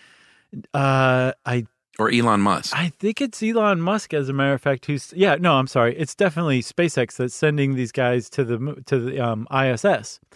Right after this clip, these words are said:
Speaker 2: Okay.
Speaker 1: Um, because that's, you know, it's such a big deal that, that we rely on Russia to ferry American astronauts to the International
Speaker 2: Right.
Speaker 1: Space Station, like, seventy million bucks a seat.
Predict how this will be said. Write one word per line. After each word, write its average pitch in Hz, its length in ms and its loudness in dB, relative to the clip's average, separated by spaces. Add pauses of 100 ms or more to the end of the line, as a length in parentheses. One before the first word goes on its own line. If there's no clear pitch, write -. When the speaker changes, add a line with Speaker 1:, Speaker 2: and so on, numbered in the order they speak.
(460)
Speaker 2:
Okay. 135 160 0
Speaker 1:
Um, 127 380 2
because 147 540 2
that's, - 280 -2 (340)
you 139 120 -4
know, 120 260 -2 (340)
it's 151 220 -10
such - 160 -8
a 131 40 -4
big 139 220 -4
deal 160 320 4
that, 127 240 0 (180)
that 123 200 -2 (160)
we 143 300 -2
rely 127 520 0
on 117 220 0
Russia 139 560 -2 (680)
to 139 360 0 (160)
ferry 135 800 0 (280)
American 139 440 2
astronauts 131 680 -4
to - 140 -6
the 135 160 0
International 131 400 0
Speaker 2:
Right. 90 100 -2
Speaker 1:
Space - 240 -6
Station, 131 280 -8
like, 120 140 -4
seventy 170 380 -4
million 147 300 -2
bucks 139 260 -2
a 113 60 -8
seat. 170 320 -6